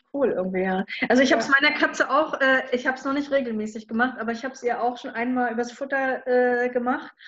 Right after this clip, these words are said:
Speaker 1: und sie hatte, also ein bisschen untergemischt und sie hat es gefressen. Katzen sind ja nur echt krüsch, wer Katzen hat, weiß das. Ähm, ist ganz schwer, ja, was in die so reinzukriegen. Hunde ist ein bisschen einfacher. Aber dadurch, dass es geschmacksneutral ist, ist das überhaupt kein Problem, ne?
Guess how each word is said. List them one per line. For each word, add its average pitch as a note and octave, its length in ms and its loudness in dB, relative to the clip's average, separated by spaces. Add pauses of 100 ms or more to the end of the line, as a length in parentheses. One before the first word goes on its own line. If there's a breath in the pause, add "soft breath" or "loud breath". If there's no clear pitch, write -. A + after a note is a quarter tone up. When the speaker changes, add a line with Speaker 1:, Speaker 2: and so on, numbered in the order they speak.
(240 loud breath)
Speaker 1:
und B3+ 160 0
sie B3 160 0
hatte, B3+ 320 2
also A3+ 180 2
ein A3+ 60 4
bisschen A#3 200 -2
untergemischt C#4+ 680 2
und A#3+ 80 -2
sie A#3+ 120 2
hat A#3+ 180 0
es B3 120 -4
gefressen. C4 460 -2
Katzen B3+ 340 -4
sind A#3+ 160 -2
ja A#3 80 2
nur A#3 140 -2
echt A3 260 -12
krüsch, A#3 260 -4
wer G#3 120 -10
Katzen A3 300 -8
hat, A3 120 -6
weiß G#3+ 240 -4
das. B3+ 240 -4 (480 loud breath)
Ähm, A#3 240 2
ist A#3 160 -4
ganz B3 220 0
schwer, A#3+ 220 0
ja, A3+ 180 2
was A3 160 -4
in A#3 40 0
die A3+ 100 0
so A3 100 -2
reinzukriegen. A#3+ 680 -4
Hunde A#3+ 200 0
ist A3+ 140 -6
ein A3+ 80 -6
bisschen A3 180 -8
einfacher. B3+ 580 -4 (240 loud breath)
Aber A#3 180 2
dadurch, B3+ 280 4
dass D4+ 140 -4
es - 140 -18
geschmacksneutral G#3+ 1120 -4
ist, F#4 360 -2 (100)
ist B3 160 -4
das B3 160 -2
überhaupt E4 380 0 (100)
kein D4+ 140 -6 (100)
Problem, B3+ 400 -6
ne? F#3+ 180 -10